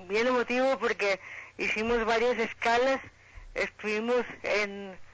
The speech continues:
estuvimos en la Flama, eh, de Rectoría, luego también fuimos a Catedral, luego fuimos a Unidos, una asociación que, que se dedica a la integración de personas con discapacidad.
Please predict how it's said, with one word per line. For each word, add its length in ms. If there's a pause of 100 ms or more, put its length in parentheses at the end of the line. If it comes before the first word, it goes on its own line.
(240)
estuvimos 680
en 180
la 140
Flama, 640 (520)
eh, 380
de 160
Rectoría, 760 (380)
luego 300
también 480
fuimos 280
a 60
Catedral, 800 (580)
luego 220
fuimos 360
a 240
Unidos, 500 (580)
una 280
asociación 680
que, 400
que 120
se 100
dedica 680 (420)
a 360
la 120
integración 640
de 80
personas 420
con 200
discapacidad. 800